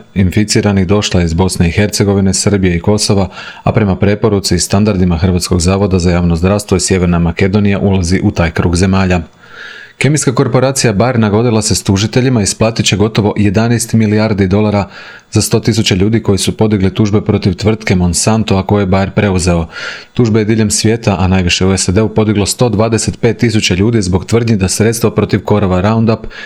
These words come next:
ima kancerogene učinke. Proizvodu je aktivan sastojak glifosfat,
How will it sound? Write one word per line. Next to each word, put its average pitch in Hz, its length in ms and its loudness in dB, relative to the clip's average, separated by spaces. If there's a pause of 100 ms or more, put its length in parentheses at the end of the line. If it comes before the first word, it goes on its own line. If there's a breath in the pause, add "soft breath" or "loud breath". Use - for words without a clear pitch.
(120)
ima 131 160 2
kancerogene 107 640 2
učinke. 87 460 0 (100)
Proizvodu 117 500 2
je 110 100 0
aktivan 107 420 0
sastojak 110 400 0
glifosfat, 101 600 0